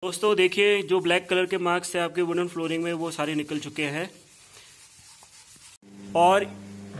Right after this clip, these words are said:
जो ये वाली वुडन है, इसके ऊपर हमने बफिंग नहीं मारी। आप देख सकते हो इस वीडियो में इसकी जो फिनिशिंग है, बहुत ही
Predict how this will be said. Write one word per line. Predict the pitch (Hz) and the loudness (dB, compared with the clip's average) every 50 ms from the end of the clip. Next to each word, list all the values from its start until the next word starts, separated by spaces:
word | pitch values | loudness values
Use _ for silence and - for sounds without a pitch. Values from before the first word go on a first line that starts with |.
| 127 | -4
जो | - 165 170 | 0 2 2
ये | 170 175 190 | 4 4 4
वाली | 196 196 196 202 | 6 6 4 4
वुडन | 208 175 175 180 170 190 190 185 | 0 0 0 0 2 2 2 2
है, | 190 196 196 196 202 | 2 0 0 0 -2
इसके | 202 180 - - - 196 | -6 -6 -6 -2 0 0
ऊपर | 196 196 196 190 185 | 0 0 0 0 0
हमने | 180 180 190 196 | 0 0 -2 -2
बफिंग | 190 139 127 147 156 151 156 - 185 196 190 | -4 -4 -2 0 0 0 2 0 0 0 0
नहीं | 196 196 | 0 0
मारी। | 196 185 170 160 165 160 175 | 0 2 2 2 4 4 4
आप | 185 175 165 | 4 4 2
देख | 156 147 170 180 175 | 0 0 -2 -2 -2
सकते | - - 170 165 - 180 | -2 -6 -6 -4 -2 -2
हो | 175 180 | -2 -2
इस | - - | -2 -2
वीडियो | 165 156 151 160 160 | -2 -2 0 0 -2
में | 160 170 180 196 196 - - - - - - - - - 170 | 0 -2 -2 -4 -6 -10 -14 -16 -16 -16 -16 -14 -10 -8 -6
इसकी | 151 - - 196 | -6 -4 -4 -2
जो | 185 202 | -2 -2
फिनिशिंग | 190 196 - - 185 185 196 196 196 - 202 196 196 | -4 -2 0 0 2 2 2 0 2 0 0 0 2
है, | 196 196 196 190 - 135 | 0 0 0 -2 -2 -4
बहुत | 160 151 151 165 175 170 | -4 -2 -2 -2 -2 0
ही | 196 190 | 0 0